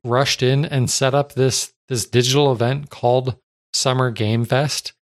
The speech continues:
And it was a success. It maybe wasn't absolutely perfect. It was a little bit confusing at times, and it's spread across weeks,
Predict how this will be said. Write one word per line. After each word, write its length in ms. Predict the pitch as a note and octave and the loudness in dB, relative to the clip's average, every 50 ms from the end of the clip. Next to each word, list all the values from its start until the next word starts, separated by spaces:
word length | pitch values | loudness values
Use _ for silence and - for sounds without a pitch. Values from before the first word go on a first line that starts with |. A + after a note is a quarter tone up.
| _ _ | _ _
And 480 | - B2+ B2+ C3+ D3 D3+ C#3 B2 - - _ _ _ _ _ _ _ _ _ _ _ _ _ _ _ _ _ _ | -4 -2 0 0 0 0 -2 -4 -8 -14 _ _ _ _ _ _ _ _ _ _ _ _ _ _ _ _ _ _
it 120 | - C#3 | 0 0
was 480 | D3+ F3 G3+ G3+ D#3 - - - - _ _ _ _ _ _ - | 2 2 2 2 0 0 -2 -4 -8 _ _ _ _ _ _ -2
a 180 | D3 D3+ E3 | 0 2 2
success. 760 | D3 - - D#3+ - - - F#3+ G3 D3 G2 - - - - - _ _ _ _ _ | 2 0 -2 -2 -2 0 0 0 -2 -2 -4 -4 -4 -4 -6 -10 _ _ _ _ _
It 120 | E3+ E3 | -8 -4
maybe 340 | E3+ D#3 D#3 D#3+ D3 D#3 C#3+ | -2 0 0 2 2 2 0
wasn't 460 | C3 A#2+ C3+ C3 A#2 - B2 A2 - - - - | 2 2 2 2 2 0 -2 -4 -4 -8 -6 -2
absolutely 560 | B2+ B2+ - - - - C#3 C#3+ C#3+ A#2+ G#2 | -2 -2 0 0 -2 -2 -2 -2 -2 -4 -2
perfect. 540 | - - D3+ E3 - - G#3+ - - - - _ _ _ _ _ _ | 0 0 0 0 -2 -6 -8 -8 -10 -12 -12 _ _ _ _ _ _
It 60 | - | 0
was 180 | C3 C3 B2 G2+ | 0 2 2 2
a 80 | B2+ | 2
little 180 | A#2+ B2+ C#3 C3+ | 2 2 2 2
bit 220 | B2 C#3+ B2+ - | 0 -2 -4 -4
confusing 480 | - - B2 A2 A2 A#2+ A#2+ G#2 B2 A#2+ | -6 -8 -4 -2 -2 -2 0 0 0 -2
at 120 | A#2 A#2 | -2 -4
times, 480 | - - A#2+ C3 D#3 F#3+ F#3+ F3 - - - _ _ _ _ _ _ | -4 -2 -2 -2 -2 -2 -2 -2 -2 -4 -8 _ _ _ _ _ _
and 360 | - C3+ C3+ C#3 C3+ C3 - - - | -4 -2 0 0 0 -2 -4 -2 -2
it's 340 | C#3+ C#3 C#3 - - - - _ _ _ _ _ _ _ | -2 0 0 -2 -6 -6 -8 _ _ _ _ _ _ _
spread 360 | - - - - D#3+ F3 E3+ | -6 -6 -2 0 0 2 2
across 520 | D3+ - - D3 C#3 C3 A#2+ F#2 - - - - _ _ _ | 0 0 0 2 2 2 2 0 -4 -8 -10 -14 _ _ _
weeks, 680 | - G2 F#2+ C3 F#3+ G3 F3 - - - - - - - | -12 -6 -2 0 0 0 0 -2 -4 -2 -2 -2 -4 -6